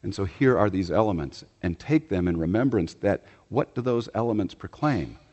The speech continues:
We don't say you get the elements if you had a better week this week than last week, or if you did this or that. We say, "Here are the elements," because they're not ours, they're God's. And how much love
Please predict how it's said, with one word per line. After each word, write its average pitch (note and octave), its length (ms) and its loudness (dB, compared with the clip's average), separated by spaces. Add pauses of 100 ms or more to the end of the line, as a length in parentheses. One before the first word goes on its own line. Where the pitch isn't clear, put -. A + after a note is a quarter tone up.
(360)
We C#3 80 6
don't C#3 200 2
say C3+ 180 -2
you F#2+ 160 -2
get A2+ 260 0
the - 160 -12
elements G2+ 440 0
if E2+ 80 -10
you F#2 80 -4
had A#2 160 -2
a G2 40 -2
better A2 300 2
week G2 240 -2
this - 220 -8
week E2+ 160 -2
than D2 120 -10
last C2+ 320 -8
week, F#2 200 -6 (240)
or B2 160 4
if A2+ 160 0
you G2 60 -2
did E2+ 200 2
this F2+ 240 -2
or E2 60 -4
that. G#2 280 4
We A2 120 -2
say, - 320 2 (240)
"Here D3+ 240 4
are C3+ 80 4
the G2+ 160 0
elements," A#2+ 400 2
because G2 240 -4
they're A#2+ 100 2
not G#2+ 260 2
ours, G#2+ 300 2
they're F2 140 -4
God's. F2 540 -2 (2250)
And E2+ 140 -4
how C3 220 -2
much A#2+ 260 0
love F#2 400 2